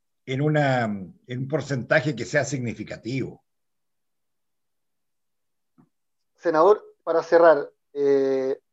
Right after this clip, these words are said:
Speaker 2: se, se va a discutir en comisión mixta los caños, eh, reservados para los pueblos originarios. Más allá de que gane una u otra posición, el hecho de que no sea un acuerdo transversal,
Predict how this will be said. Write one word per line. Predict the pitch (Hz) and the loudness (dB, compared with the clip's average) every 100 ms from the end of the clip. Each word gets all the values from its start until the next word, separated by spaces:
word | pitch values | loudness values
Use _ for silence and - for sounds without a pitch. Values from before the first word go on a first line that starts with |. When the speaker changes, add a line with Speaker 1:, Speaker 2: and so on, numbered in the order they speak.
| _ | _
Speaker 2:
se, | - 156 156 | -2 0 0
se | - 160 | -2 2
va | 165 | 4
a | |
discutir | 180 - 156 185 | 4 -4 -2 2
en | 180 | 2
comisión | 175 165 165 175 170 | 0 -8 -4 -2 -2
mixta | 175 - 190 175 | -4 -4 -2 2
los | 160 143 - | 2 0 0
caños, | 160 170 170 160 156 147 - - | -2 0 0 2 2 -2 -8 -6
eh, | 139 131 - | -4 -4 -6
reservados | 139 139 143 143 160 147 131 - - _ - | -8 -4 -2 2 2 4 2 -4 -16 _ -8
para | 139 139 135 | -2 0 0
los | 139 | -2
pueblos | - 147 143 135 | -2 -2 0 -2
originarios. | 139 - 139 143 135 127 - _ _ _ _ _ _ _ _ _ _ | -4 -6 -2 0 0 -4 -10 _ _ _ _ _ _ _ _ _ _
Más | 156 175 208 | -8 -4 0
allá | 202 208 | 6 8
de | 208 | 6
que | 202 165 | 4 2
gane | 185 196 - | 2 0 0
una | 170 190 175 | 2 4 4
u | 160 165 | 4 4
otra | 180 180 170 | 4 2 0
posición, | 151 143 - 170 151 - | -4 -6 -2 2 2 0
el | 147 | -6
hecho | 170 185 | -4 -4
de | 160 | -4
que | |
no | 156 | -4
sea | 160 170 | -2 -2
un | |
acuerdo | 165 165 165 165 165 | 0 0 0 -2 -2
transversal, | 147 139 135 123 - 156 170 170 | -2 -4 -6 -8 -2 2 2 0